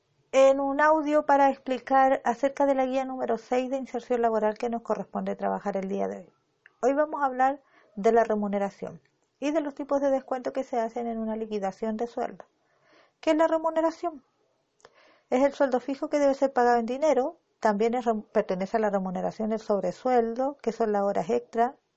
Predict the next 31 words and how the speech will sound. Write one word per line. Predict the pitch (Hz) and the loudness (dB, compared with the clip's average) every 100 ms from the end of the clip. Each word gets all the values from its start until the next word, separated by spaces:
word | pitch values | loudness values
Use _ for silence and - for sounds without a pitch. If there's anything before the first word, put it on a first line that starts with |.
| _ _ _ _ _ _ _ _ _ _ _ - | _ _ _ _ _ _ _ _ _ _ _ -8
así | 180 - 202 | -6 -4 -4
como | 190 185 | -2 -2
también, | 185 170 165 190 190 175 - _ - - _ _ _ _ - | -2 -4 -2 -2 -2 -4 -12 _ -20 -20 _ _ _ _ -4
eh, | 208 185 175 170 160 156 - | 0 2 4 6 6 2 -2
son | - 208 | 0 2
remuneración | 214 196 180 170 - 202 208 196 - _ _ _ _ | 2 2 2 0 0 -2 -2 -6 -18 _ _ _ _
la | 190 180 | -2 2
participación, | 180 - - 175 160 - 262 254 240 | 2 0 -6 0 -2 0 0 0 2
que | 226 | 0
es | |
la | 208 196 | 2 -2
proporción | 185 180 170 220 214 | -4 -4 -4 -2 -2
en | 214 | 0
las | 190 | -2
utilidades | 175 160 160 170 202 | -2 -2 2 2 2
del | 233 233 | 0 0
negocio, | 247 254 247 - 277 302 _ _ _ | 0 0 -2 -2 -4 -6 _ _ _
y | - 285 | -2 2
la | 294 | 4
gratificación, | 285 277 269 254 240 233 277 285 | 4 4 0 0 0 0 -2 -4
que | - 262 | -2 0
también | 226 208 233 269 | 0 -2 -2 -4
es | 302 | -4
parte | - 285 285 | -2 -2 2
de | 277 | 2
las | 269 | 2
utilidades | 269 262 254 254 254 | 0 0 2 4 4
percibidas | 262 269 - 240 247 262 269 _ _ _ _ _ _ | 2 -2 -2 -2 0 0 -2 _ _ _ _ _ _
de | 202 233 | 0 4
la | 233 | 4
empresa | 226 254 262 269 262 254 254 | 4 2 4 4 6 4 2